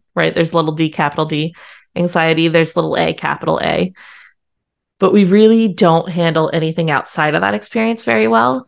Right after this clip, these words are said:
Um, so if, if your loved one is dealing with one of those, being very mindful of the fact that while there's still stigma for all mental illnesses,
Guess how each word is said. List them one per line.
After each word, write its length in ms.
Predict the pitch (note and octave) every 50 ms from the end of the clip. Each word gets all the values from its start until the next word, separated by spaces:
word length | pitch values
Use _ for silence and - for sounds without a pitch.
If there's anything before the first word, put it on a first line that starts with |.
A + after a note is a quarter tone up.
| _ - - _ -
Um, 580 | F#3+ F3+ E3+ D#3+ D3 C#3 A#2 E3+ F3 F#3+ F#3+ - _ _ - A3 G#3+ -
so 420 | - - - G3 F3 E3+ E3+ E3
if, 360 | D#3+ D#3 - - E3+ - - - - -
if 260 | - F3+ E3 - - _ _ _
your 120 | - F3+ F#3
loved 260 | F3 F#3 F#3 F3+ F#3
one 120 | G3 G3
is 160 | F#3+ F3+ E3 E3+
dealing 280 | - F3 E3 E3 E3
with 140 | E3+ E3 E3+
one 140 | - E3+ E3
of 80 | D#3+
those, 720 | D#3 E3 D3+ E3 E3+ E3+ F3 E3+ - - - - - - _ _ _ _
being 280 | - F3+ E3+ E3+ E3 D#3
very 520 | D3+ D#3 D#3 E3+ D#3+ E3 E3 E3 E3 D#3+
mindful 500 | D#3 D#3 D3 D3+ D#3 E3 - - - -
of 140 | F3 - G3
the 80 | F3+
fact 420 | E3+ - E3+ D#3 D#3 - - - -
that 320 | - - - - - - _
while 280 | - F3 F3+ F3+ E3+ D#3+
there's 240 | D#3 E3+ E3+ E3
still 380 | - - - F#3 F3+ F3 E3+ E3+
stigma 400 | E3+ - - F#3 F3 E3+ E3+ D#3+
for 180 | E3 - E3 -
all 180 | D#3 D#3 D3+
mental 300 | D#3+ E3 E3+ E3 - G3+
illnesses, 640 | F3+ F#3 F#3 F#3+ G3+ - - G#3+ G#3+ G#3+ G#3+ -